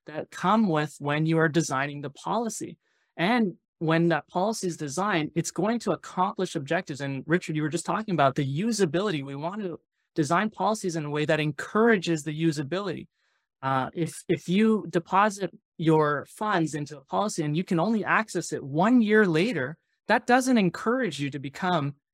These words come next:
your own banker. But if you can deposit money into your policy and you can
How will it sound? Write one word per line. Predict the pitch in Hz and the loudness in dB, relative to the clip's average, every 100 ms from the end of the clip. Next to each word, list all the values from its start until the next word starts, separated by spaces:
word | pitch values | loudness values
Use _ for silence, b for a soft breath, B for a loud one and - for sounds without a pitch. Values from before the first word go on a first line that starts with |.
| - | 0
your | 151 139 | 2 4
own | 151 143 | 2 2
banker. | 170 254 220 170 - _ _ - | 2 2 0 -10 -14 _ _ 0
But | 160 | 2
if | |
you | 226 | 2
can | 220 185 | 4 2
deposit | - _ _ - 208 226 180 | 2 _ _ 0 2 2 4
money | 190 214 | 4 4
into | 165 - 160 | 2 0 -2
your | 147 - - - | -2 -6 -12 2
policy | 208 262 233 147 139 | 4 6 2 -4 -4
and | 156 165 | -2 -2
you | 196 | 0
can | 180 | 0